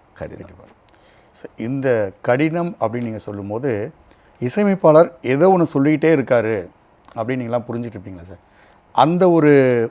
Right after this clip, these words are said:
Speaker 2: உயிர்ப்பிக்கக்கூடிய தன்மை அவர்கிட்ட இருந்து நீங்க வந்து ஏதோ ஒரு முக்கிய விஷயமா அதுல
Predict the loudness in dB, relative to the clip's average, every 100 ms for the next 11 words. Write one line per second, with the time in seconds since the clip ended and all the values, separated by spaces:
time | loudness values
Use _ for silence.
0 | -2 0 0 0 -4 2 0 4 2 4
1 | 2 2 0 0 0 0 2 0 0 -2
2 | -2 -4 -2 -2 -2 0 0 2 0 -2
3 | -6 -4 -4 -4 -6 -8 -8